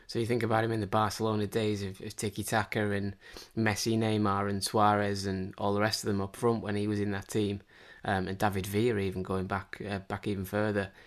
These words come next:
You're saying, like, he, that, that style was really, really, really patient and, and things. And when he first started came, coming into the, the, the lineup,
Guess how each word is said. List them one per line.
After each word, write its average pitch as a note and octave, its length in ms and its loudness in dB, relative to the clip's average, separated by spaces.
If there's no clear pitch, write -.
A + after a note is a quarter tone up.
You're A2+ 160 0
saying, A#2 360 4
like, G#2 400 0
he, A#2 360 0
that, B2 360 4
that A#2+ 240 0
style B2+ 420 8
was A2 160 0
really, A#2 320 4
really, G#2+ 300 2
really G#2+ 220 0
patient B2 600 0
and, G2+ 340 -2
and - 140 -4
things. A#2 300 4
And A2+ 200 2
when C3+ 140 6
he C3 80 4
first C3 380 4
started G#2+ 340 2
came, - 220 0
coming A2+ 240 2
into G#2 280 0
the, G2+ 440 0
the, G2+ 160 2
the G2+ 240 -2
lineup, G#2+ 460 4